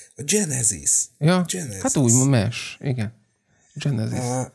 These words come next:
Speaker 1: hogy az meg-, megjelent nálad, ilyen Genesis útmutató.
Speaker 2: Igen, igen.
Speaker 1: Az
Speaker 2: Ma-
Speaker 1: e-cigi teszteken.
Speaker 2: És
Speaker 1: Na.
Speaker 2: azt mondjuk, azért tegyük hozzá, hogy a, a,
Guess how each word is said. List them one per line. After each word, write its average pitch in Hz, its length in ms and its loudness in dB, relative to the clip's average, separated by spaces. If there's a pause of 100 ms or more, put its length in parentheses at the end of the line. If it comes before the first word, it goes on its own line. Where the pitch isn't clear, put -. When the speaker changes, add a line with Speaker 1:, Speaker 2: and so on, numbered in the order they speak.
Speaker 1:
hogy 160 260 -8
az 165 120 2
meg-, 196 240 2
megjelent 120 580 2
nálad, 110 440 0
ilyen 113 260 0
Genesis 107 560 2
útmutató. 101 880 -10 (320)
Speaker 2:
Igen, 127 480 2
igen. 117 400 -2 (120)
Speaker 1:
Az 123 320 0
Speaker 2:
Ma- 143 60 4
Speaker 1:
e-cigi 104 460 0
teszteken. - 580 -4 (160)
Speaker 2:
És 170 340 4
Speaker 1:
Na. 131 260 0 (140)
Speaker 2:
azt 139 280 0
mondjuk, 143 340 4
azért 123 220 4
tegyük 135 260 2
hozzá, 123 300 4
hogy 127 200 2 (600)
a, 113 100 -2 (480)
a, 123 420 4